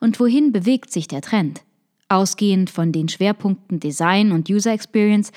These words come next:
stellt dieser Artikel die aktuellsten Entwicklungen vor. Logo-Design: weniger ist mehr.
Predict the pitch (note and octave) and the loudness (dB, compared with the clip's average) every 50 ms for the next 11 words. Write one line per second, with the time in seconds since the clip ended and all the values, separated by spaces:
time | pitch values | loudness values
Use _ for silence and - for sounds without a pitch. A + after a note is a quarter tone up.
0 | - - - - - - - D4+ D#4 D4+ - A#3 A#3 A3 B3 A3 A3+ - - G#3 | -20 -20 -16 -14 -6 -2 0 0 0 0 0 0 0 2 0 0 0 -2 -2 -2
1 | F#3+ - G3 G#3 - - G#3+ G#3+ - - C#4+ - - B3+ G#3+ F#3 F3 - - G#3+ | 0 0 -2 -2 -2 -2 -4 -4 -6 -8 -6 -2 0 0 0 0 -2 -2 -4 -4
2 | - - B3+ - - F3 D#3+ - E3+ D#3+ D#3 D#3 D3+ D3+ - - D#3 D3+ D3 - | -2 0 -2 -2 -2 -4 -4 -2 -4 -2 -2 -2 -2 -4 -4 -6 -6 -6 -6 -10
3 | - _ _ _ _ _ _ _ _ _ _ _ _ _ - G3+ G#3+ A#3+ C4 B3+ | -12 _ _ _ _ _ _ _ _ _ _ _ _ _ 0 2 4 4 2 2
4 | - B3+ G#3 E3+ D#3+ D3+ D#3+ D#3 C#3+ C#3+ D3 D3 C#3+ C#3 C#3 D#3 F#3 A3+ A3+ G#3+ | 2 0 0 0 -2 -2 -2 -4 -4 -4 -4 -4 -6 -6 -4 0 2 4 4 4
5 | G3 E3+ - E3+ E3+ F#3+ A#3 - - - B3+ A3+ E3+ C#3+ C#3+ C#3+ - | 2 2 0 -2 -2 -2 -4 -6 -4 0 0 0 0 0 -4 -8 -14